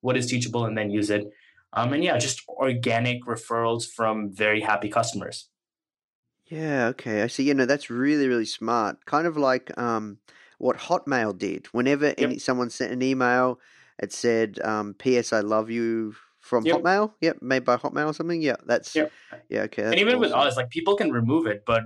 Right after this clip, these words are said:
Speaker 1: you know, only about twenty, twenty-five percent of people end up removing it.
Speaker 2: Mm.
Speaker 1: Like, 'cause we do say it can be entirely white labeled, but a lot of people just don't, just still leave the Powered by Teachable in there.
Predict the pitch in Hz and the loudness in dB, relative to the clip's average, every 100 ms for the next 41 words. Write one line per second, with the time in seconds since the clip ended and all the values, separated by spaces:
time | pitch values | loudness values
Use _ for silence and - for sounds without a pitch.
0 | 110 117 135 131 147 139 131 - - 123 | -2 -2 -2 0 0 2 2 0 -2 -2
1 | 123 131 127 120 120 123 120 - 120 120 | -2 -4 -4 -4 0 0 0 -2 -10 -8
2 | 117 113 110 110 110 123 107 92 _ _ | -2 0 0 -2 -4 -4 -4 -8 _ _
3 | - - 123 135 127 113 135 117 110 - | -20 -10 -4 -4 0 0 0 -2 -4 -12
4 | _ 143 135 180 180 - 147 135 - 127 | _ -4 -2 -2 -2 -2 0 0 -2 -6
5 | 120 117 117 113 101 101 113 101 95 - | -2 0 0 0 -2 -2 -6 -6 -12 -8
6 | 104 110 117 113 110 110 - 107 110 - | 0 0 2 -4 -4 -4 -2 -2 -4 -14
7 | - _ 117 113 120 113 113 113 110 104 | -20 _ -4 -2 0 0 -2 0 0 0
8 | 104 104 117 104 101 92 92 | 0 0 -2 0 -2 -2 -10